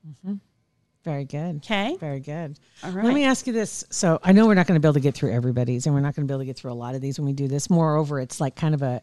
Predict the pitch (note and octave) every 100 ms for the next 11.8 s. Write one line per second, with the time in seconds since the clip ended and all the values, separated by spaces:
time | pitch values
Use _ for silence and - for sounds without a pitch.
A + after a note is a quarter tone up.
0 | _ F3 E3+ F3 E3+ F3+ G#3 - _ -
1 | - - _ E3+ E3 D3+ E3+ - D3+ D#3+
2 | C#3+ C3+ - C#3 C3+ C3 C#3+ C3 A#2+ -
3 | D3+ C#3+ C#3+ D3+ C#3+ E3 D#3+ D#3+ - D#3
4 | C#3+ C#3+ - D#3+ D#3 D3 C#3+ C#3+ C#3+ _
5 | _ - C#3+ D3+ F3 F3 G3 - G3+ G3
6 | G3 - - - _ A#3 A#3 G#3+ G3 D#3+
7 | F3 D#3+ D3+ D#3+ D3+ D#3 D#3+ - F#3+ G#3+
8 | G#3+ G#3+ G3+ F#3 E3 - D#3 C#3+ C3 B2+
9 | G#2+ - - A#3+ A#3 E3+ D#3 C4 D4 D4
10 | D4 - - A#3 A#3+ A#3+ B3+ A3 A#3+ A3+
11 | G3 G3+ G#3 F#3+ F3+ F3 G3